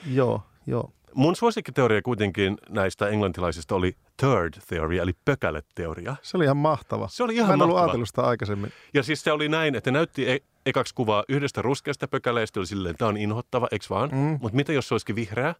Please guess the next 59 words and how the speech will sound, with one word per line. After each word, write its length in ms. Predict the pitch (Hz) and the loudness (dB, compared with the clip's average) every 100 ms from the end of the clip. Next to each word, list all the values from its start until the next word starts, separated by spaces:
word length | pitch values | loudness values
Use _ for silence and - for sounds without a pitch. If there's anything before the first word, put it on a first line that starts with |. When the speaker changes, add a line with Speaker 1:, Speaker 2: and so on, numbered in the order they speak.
| _ | _
Speaker 1:
Mm. 340 | 113 107 123 165 | -2 0 0 0
Speaker 2:
Ja 80 | 123 | 0
mitä 280 | 117 - 131 | -2 0 -2
jos 220 | 120 107 | 0 -2
siinä 140 | 117 101 | -2 -4
olisi 160 | 98 113 | -4 -4
vihreä, 420 | 139 117 107 98 | -4 0 0 0
sininen, 460 | - 120 104 95 90 | -4 -4 -2 -2 -2
punainen, 400 | 117 104 95 90 | -2 0 0 -2
keltainen? 480 | 117 117 95 95 95 | 0 0 0 -2 -4
Et 140 | - 90 | -6 -4
nyt 160 | 151 - | -4 -2
näitä 160 | 120 - | -6 -2
pökäleitä 420 | 127 107 92 107 | -4 -2 -2 -2
onkin 240 | 104 110 | -4 -2
monta. 420 | 123 151 101 92 90 | 0 0 0 -2 0
Speaker 1:
Joo, 120 | 123 | 0
ei 220 | 131 135 | 2 2
inhota 220 | 131 123 | 4 4
enää 120 | 123 135 | 4 4
yhtään 400 | 160 - 98 95 | 2 2 0 0
niin 120 | 95 | -2
paljon. 320 | - 107 107 104 - | -2 -2 -2 -4 -6
Speaker 2:
<laughs> 60 | - | -4
Ei. 280 | 120 95 - _ _ _ - | -2 -2 -8 _ _ _ -2
Speaker 1:
Ja 80 | 135 | 0
sitten 200 | 175 160 | 0 0
niitä 100 | 147 | 2
oli 80 | 151 | 4
lopulta 420 | 170 156 135 139 - | 2 0 0 0 -2
kaksikymmentäneljä 920 | - 147 143 - 135 - 147 160 131 110 | 0 0 0 -4 -6 -2 2 4 4 4
tai 200 | 107 107 | 4 4
jotain 340 | 117 110 107 | 4 4 2
eri 180 | 113 117 | 4 4
väristä. 300 | 110 110 - - | 4 2 0 0
Ja 80 | |
sitten 140 | 127 - | -2 -2
se 40 | |
rupesi 180 | 151 143 | -2 2
näyttää 200 | 135 - | 2 2
jo 60 | 143 | 2
patternilta 540 | 165 156 127 117 117 | 2 2 0 0 2
ja 100 | 113 - | 2 0
oikeastaan 360 | 123 135 - | -4 -4 0
aika 140 | 135 151 | 2 4
ihanalta, 460 | 143 101 98 101 | 4 4 2 0
vaikka 220 | 110 - | 0 0
se 60 | 113 | -2
oli 60 | 117 | 2
se, 120 | 120 - _ _ _ - | 0 -2 _ _ _ -12
itse 100 | 123 | -4
asiassa 120 | 131 | 0
oli 100 | 139 | 2
enemmän 280 | 180 139 101 | 4 4 2
pökäleitä 500 | 107 110 104 107 107 | 2 2 0 0 0
kuin 160 | 107 | 2
alun 200 | 110 107 | 2 0
perin, 220 | - 113 107 | -2 -6 -6
mut 220 | 113 - | -8 -10